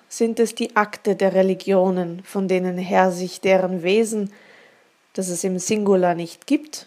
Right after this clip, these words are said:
und von dem sich im Plural so schwer sprechen lässt, zeigen kann. In seinem Text Sans Confession heißt es, "God is given only in praying and weeping.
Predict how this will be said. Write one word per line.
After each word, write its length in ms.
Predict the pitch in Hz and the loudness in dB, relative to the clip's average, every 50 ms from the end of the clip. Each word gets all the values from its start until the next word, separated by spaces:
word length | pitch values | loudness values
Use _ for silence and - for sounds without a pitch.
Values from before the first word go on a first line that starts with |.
| _ - | _ -16
und 200 | - - 190 180 | -10 -10 -10 -8
von 220 | - - 190 190 | -6 -4 -4 -2
dem 200 | 175 185 185 185 | 0 0 0 -2
sich 300 | 180 170 185 175 180 - | -2 -4 -6 -6 -6 -6
im 140 | 196 170 170 | -8 -8 -8
Plural 520 | - - 196 208 220 226 226 220 220 214 196 | -6 -2 0 0 2 2 4 2 4 2 2
so 140 | 196 185 | 0 -2
schwer 260 | 180 - 190 180 170 165 | -2 0 2 2 0 0
sprechen 500 | - - - 185 214 202 - - 214 202 | -2 -6 -8 -8 -8 -8 -8 -8 -6 -2
lässt, 400 | 196 190 190 185 185 - - - | 0 0 0 0 -2 -6 -14 -16
zeigen 560 | - - - - 220 208 196 175 165 160 160 | -16 -10 -4 0 2 2 2 0 -4 -10 -12
kann. 380 | - - 156 151 143 143 147 - _ _ _ _ _ _ _ _ _ _ _ _ _ _ _ _ _ _ - | -12 -12 -12 -14 -14 -16 -18 -20 _ _ _ _ _ _ _ _ _ _ _ _ _ _ _ _ _ _ -10
In 100 | 226 196 | -4 2
seinem 340 | 185 202 202 202 196 185 - | 4 4 4 4 2 0 0
Text 440 | - 233 240 240 - - - - - | 2 0 0 0 -4 -14 -14 -16 -16
Sans 260 | - - - 240 220 233 | -10 -4 -4 -4 -4 -4
Confession 1000 | - 226 208 - - 214 196 - - - - 202 202 214 247 277 277 269 - - | -6 -10 -8 -6 -6 -6 -6 -4 0 2 4 6 6 4 4 0 -2 -6 -4 0
heißt 300 | 226 220 214 220 - 233 | 0 0 0 0 0 0
es, 280 | 226 226 226 - - - _ _ _ _ _ _ _ _ _ _ _ _ _ _ _ _ _ _ - | 0 0 0 -6 -14 -18 _ _ _ _ _ _ _ _ _ _ _ _ _ _ _ _ _ _ 2
"God 460 | 196 208 220 240 254 269 262 - - _ _ _ _ _ _ _ _ _ _ _ _ _ _ _ _ _ _ - | 4 6 6 6 4 2 2 -2 -10 _ _ _ _ _ _ _ _ _ _ _ _ _ _ _ _ _ _ -2
is 140 | - 220 196 | -2 -2 -2
given 360 | 196 208 269 262 277 277 269 - | -2 -2 -2 -2 -2 -4 -4 -2
only 460 | - 247 254 254 254 254 247 254 254 - | -2 -2 -2 0 0 0 2 2 0 0
in 280 | - 233 214 208 202 | -2 -4 -4 -4 -6
praying 760 | - - - 202 208 214 220 226 233 233 233 233 233 226 - | -10 -6 0 2 4 4 6 4 4 2 0 -2 -4 -4 -4
and 320 | - 214 214 214 196 202 | -4 -4 -4 -6 -8 -6
weeping. 840 | 196 185 190 220 226 208 - - - 170 175 147 143 135 139 147 160 | -6 -4 -2 -2 -4 -4 -8 -14 -12 -10 -10 -10 -12 -14 -18 -20 -20